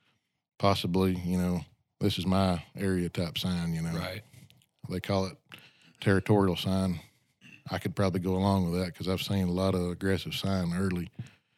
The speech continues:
Speaker 1: And, uh, that's what I look for, though, those twisted bushes. You, you find those twisted and they're on the ground, you know, he's got tines and he's probably maybe, you know, probably more than two and a half year old. He could be a two and a half year old, but it's usually a more mature buck.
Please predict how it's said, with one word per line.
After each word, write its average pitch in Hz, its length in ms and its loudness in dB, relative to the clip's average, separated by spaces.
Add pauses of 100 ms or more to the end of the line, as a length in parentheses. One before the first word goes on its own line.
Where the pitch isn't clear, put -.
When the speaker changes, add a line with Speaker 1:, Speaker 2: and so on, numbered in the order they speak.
(680)
Speaker 1:
And, 80 260 -4
uh, 80 140 -6 (720)
that's 98 220 -2
what 117 120 4
I 113 40 6
look 107 240 4
for, 92 220 -4
though, 87 120 -4
those 85 220 -6
twisted 95 440 2
bushes. 95 360 2
You, 85 220 -6 (360)
you - 120 -8
find 98 240 0
those 98 140 2
twisted 107 420 2
and 101 80 0
they're 101 100 4
on 101 80 4
the 95 100 0
ground, 104 480 0
you 90 100 -4
know, 90 100 -2
he's 85 100 -2
got 95 200 -2
tines 98 440 0
and 87 120 -4
he's 82 120 -8
probably 92 480 -6 (460)
maybe, 82 380 -6
you 90 120 -6
know, 87 80 -6 (480)
probably 135 200 2
more 117 120 4
than 104 80 0
two 113 140 2
and 98 80 2
a 98 40 2
half 101 220 2
year 82 160 -4
old. 90 180 -2
He 95 60 -2
could 101 200 -2
be 92 100 -2
a - 20 -4
two 90 140 -6
and 87 100 -2
a 85 40 -2
half 82 180 -6
year 82 120 -2
old, 85 180 -2
but 85 100 -4
it's - 140 -10
usually 95 300 2
a 85 40 0
more 92 180 2
mature 90 300 -2
buck. 87 320 -6